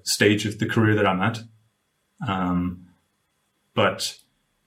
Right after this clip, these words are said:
as you sort of refine those skills, once you're, you're confident in your ability to do something well, then it's a question of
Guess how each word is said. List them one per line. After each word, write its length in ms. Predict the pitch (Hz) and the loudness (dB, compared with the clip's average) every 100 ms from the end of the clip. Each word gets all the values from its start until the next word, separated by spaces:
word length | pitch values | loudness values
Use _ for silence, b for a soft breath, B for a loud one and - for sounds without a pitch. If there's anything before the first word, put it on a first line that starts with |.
| _ _ _ | _ _ _
as 460 | 113 120 113 113 120 | 4 6 4 2 2
you 420 | 110 107 107 117 | 2 2 0 -2
sort 240 | - 107 | -2 0
of 300 | 101 95 - - | 0 -2 -8 -2
refine 520 | 110 101 107 107 107 | 0 2 2 2 2
those 160 | 95 - | -2 -2
skills, 260 | 104 95 | 0 0
once 220 | 104 104 | 0 0
you're, 320 | 117 104 101 113 | 2 2 2 0
you're 160 | 104 | -2
confident 580 | - 110 110 113 104 98 | 0 0 0 0 -4 -2
in 80 | 98 | 0
your 200 | 98 98 | 2 0
ability 560 | 98 98 101 95 92 | 2 2 2 0 -4
to 160 | - - | -2 -4
do 420 | - - 104 104 | -6 -4 0 2
something 500 | 101 98 101 101 95 | 2 0 -2 -4 -4
well, 260 | 95 101 117 | 0 2 2
then 160 | 107 101 | 2 0
it's 540 | 101 - - - - _ _ _ _ - | -4 -8 -8 -10 -12 _ _ _ _ -10
a 120 | - | -6
question 440 | - 185 - 95 | -2 -2 -4 -4
of 300 | 90 87 - | -4 -6 -12